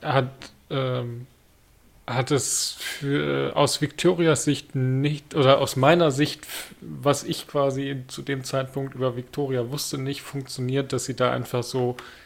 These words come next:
mir nichts, hier nichts mitmacht, weil sie quasi die letzten vierzig Minuten uns erzählt hat, dass sie um sieben dieses Café aufmachen muss. Und dieses pflichtbewusste, "Ich muss da und ich muss noch schlafen, damit ich dann das Café aufmachen kann",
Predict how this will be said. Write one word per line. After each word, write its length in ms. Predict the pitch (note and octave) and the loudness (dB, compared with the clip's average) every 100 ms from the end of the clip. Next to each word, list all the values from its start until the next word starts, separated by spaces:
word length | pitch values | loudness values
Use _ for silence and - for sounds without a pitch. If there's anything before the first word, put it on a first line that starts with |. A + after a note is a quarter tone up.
| _ | _
mir 140 | - C3 | -2 0
nichts, 280 | C3 - - | 0 -4 -6
hier 100 | B2+ | -4
nichts 240 | A#2+ - | -4 -2
mitmacht, 720 | B2+ D3+ - - B2+ - - - - - - _ | -2 -2 -8 -4 -4 -4 -8 -20 -20 -20 -20 _
weil 180 | B2+ C3 | 4 6
sie 160 | C#3 | 4
quasi 380 | C#3 C#3 C3+ C3 | 4 4 6 4
die 100 | B2 | 2
letzten 380 | B2+ D3+ - C3+ | 2 2 0 0
vierzig 360 | D3 C#3+ C3+ | 0 -2 -4
Minuten 420 | C3 C3 C#3+ C#3+ C3+ | -2 -2 -4 -4 -6
uns 140 | B2+ | -4
erzählt 400 | B2+ A#2+ C#3 C#3+ | -4 0 0 0
hat, 200 | C3 C3 | -2 -2
dass 140 | C3 B2 | -4 -2
sie 100 | C3 | -2
um 140 | B2+ | -2
sieben 280 | B2 C3 B2+ | -2 -4 -4
dieses 280 | B2 A#2+ - | -4 -6 -8
Café 320 | B2+ - C3 | -6 -4 -2
aufmachen 480 | A#2+ - A#2 A#2+ A#2+ | -4 -4 -6 -6 -10
muss. 320 | - - - - - - - - - - - - | -10 -12 -14 -20 -18 -18 -20 -20 -20 -20 -20 -4
Und 140 | C3 | -2
dieses 240 | B2+ B2 | -2 -2
pflichtbewusste, 880 | - - E3+ - D3+ C3+ C#3+ - C#3+ | -4 4 4 4 0 4 2 2 -2
"Ich 160 | C3 - | -4 -2
muss 260 | C3 C#3 | -2 -2
da 180 | - C3+ | 2 2
und 180 | C3+ B2 | 2 -4
ich 140 | A#2+ | -6
muss 220 | C3 B2+ B2 | -6 -6 -6
noch 120 | A2 | -8
schlafen, 540 | - C#3 C3+ - C3+ | -2 -2 -2 -6 -4
damit 280 | C3 A#2+ A#2 | -4 -6 -8
ich 140 | C3 | -12
dann 180 | - A#2+ | -10 -10
das 160 | A#2 - | -10 -12
Café 320 | - - D3+ | -14 -6 -6
aufmachen 440 | C#3+ C#3 C3+ C3 | -6 -6 -6 -4
kann", 220 | C3+ C3+ | -4 -4